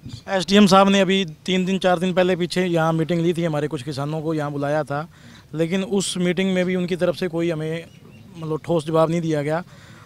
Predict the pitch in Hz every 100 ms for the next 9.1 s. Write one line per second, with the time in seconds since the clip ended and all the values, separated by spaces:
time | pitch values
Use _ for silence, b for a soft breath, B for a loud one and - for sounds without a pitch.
0 | B - 156 202 208 202 214 185 196 214
1 | 196 190 170 160 143 147 131 113 - -
2 | 127 160 160 156 185 - - - 185 196
3 | 190 190 196 196 202 196 185 196 180 175
4 | 175 180 175 185 185 170 160 180 175 196
5 | 196 185 202 226 185 - 220 165 175 170
6 | 170 156 147 B B B - 185 214 220
7 | 220 - 175 165 208 208 214 202 190 196
8 | 180 175 190 190 208 - 185 165 156 131
9 | 117